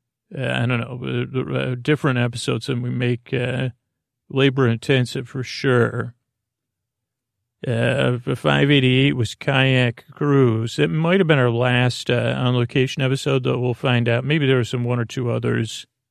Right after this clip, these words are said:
Um, yeah, I think maybe there's one or two others, but that was a episode I recorded in a kayak. Uh,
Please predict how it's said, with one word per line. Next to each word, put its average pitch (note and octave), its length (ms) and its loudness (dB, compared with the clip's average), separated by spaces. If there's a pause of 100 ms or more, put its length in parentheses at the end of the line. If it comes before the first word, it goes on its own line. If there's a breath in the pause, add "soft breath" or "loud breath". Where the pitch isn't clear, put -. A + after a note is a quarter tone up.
(640)
Um, A2+ 640 0 (840)
yeah, C3 140 0
I B2 40 0
think D3+ 240 -4
maybe B2 180 2
there's A2+ 180 0
one A#2+ 160 2
or A2 60 0
two A#2 240 -2
others, A#2+ 260 -2
but C3 140 -2
that B2+ 160 4
was B2 160 2
a A#2+ 280 0
episode A#2+ 400 0
I A#2+ 40 4
recorded A#2 560 0
in A#2 140 0
a A2+ 60 0
kayak. A#2 880 -2
Uh, A#2+ 480 -4